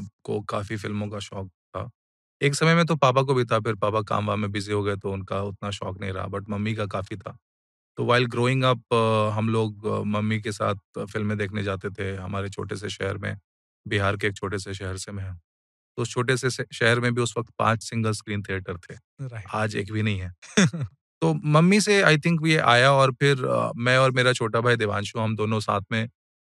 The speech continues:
Speaker 1: फ़िल्में डिस्कस करके, साथ में फ़िल्में देख के, अ, हमारे बीच अ, बॉन्डिंग हुई, हम बड़े हुए। तो I think, अ, सिनेमा का प्यार तो वहाँ से आया,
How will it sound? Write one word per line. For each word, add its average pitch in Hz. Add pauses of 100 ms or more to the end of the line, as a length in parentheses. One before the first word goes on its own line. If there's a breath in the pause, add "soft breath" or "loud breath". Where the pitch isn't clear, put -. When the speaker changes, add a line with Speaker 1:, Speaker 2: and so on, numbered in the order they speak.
(100)
Speaker 1:
फ़िल्में 110
डिस्कस 107
करके, 107
साथ 98
में 101
फ़िल्में 101
देख 104 (120)
के, 107 (420)
अ, -
हमारे 110
बीच 104 (240)
अ, 95
बॉन्डिंग 110
हुई, 104
हम 104
बड़े 104
हुए। 101 (600)
तो 139
I 139
think, 165
अ, 147
सिनेमा 139
का 151
प्यार 131
तो 131
वहाँ 110
से 117
आया, 110